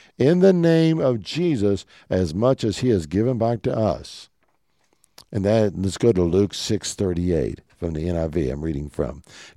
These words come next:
"Give, and it shall be given unto you, good measure, pressed down and shaken together and running over shall men give unto your bosom. For with the same measure that ye met within, it shall be measured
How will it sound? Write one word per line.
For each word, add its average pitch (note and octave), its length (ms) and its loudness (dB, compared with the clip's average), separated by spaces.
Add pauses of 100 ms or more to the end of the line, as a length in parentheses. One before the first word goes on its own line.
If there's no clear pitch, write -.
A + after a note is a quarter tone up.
"Give, C3 480 8 (420)
and A2+ 80 0
it G#2+ 80 2
shall C#3 220 2
be C3 160 2
given C#3 320 2
unto C#3 180 0
you, B2 260 4
good C#3+ 280 0
measure, B2+ 400 2
pressed D3 380 2
down C3+ 260 0
and D#2 140 -4
shaken C#3+ 340 -2
together B2 420 2 (220)
and F2 180 -2
running C3+ 280 2
over B2+ 240 4
shall G#2+ 240 -2
men A#2 300 0
give C#3 340 4 (200)
unto A2+ 280 0
your C3+ 280 4
bosom. C#3+ 560 4 (360)
For C3+ 180 2
with B2+ 160 2
the G#2+ 140 2
same E3 360 0
measure A#2+ 440 2 (160)
that A2 180 2
ye C3+ 320 2
met C3 540 0 (120)
within, A2+ 680 0 (320)
it A#2+ 160 2
shall C3 220 0
be A#2 120 0
measured C3 640 0